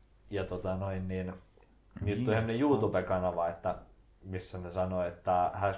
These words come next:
Speaker 1: Been Heroes niinku on tota noin niin lykätty. Niin se oli semmonen, että niillä oli joku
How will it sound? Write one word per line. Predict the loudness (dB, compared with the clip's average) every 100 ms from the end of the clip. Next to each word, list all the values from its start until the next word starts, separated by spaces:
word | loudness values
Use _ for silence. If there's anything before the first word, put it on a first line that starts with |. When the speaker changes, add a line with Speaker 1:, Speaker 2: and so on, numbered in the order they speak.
| -4
Speaker 1:
Been | -8 -6
Heroes | -6 -4 -4 -6 -10 -12
niinku | -12 -10 -10
on | -8
tota | -6 -4
noin | -4 -4 -6
niin | -10 -10 -14 -20 -20 _ _ -4
lykätty. | 0 2 0 -6 -12 -18 -18 -20 -20 -20 -20 -20 _ _ -16
Niin | -12 -10
se | -4
oli | -2
semmonen, | -2 -2 -4 -4 -4
että | -4 -4
niillä | -2 0
oli | 0
joku | 0 0 -2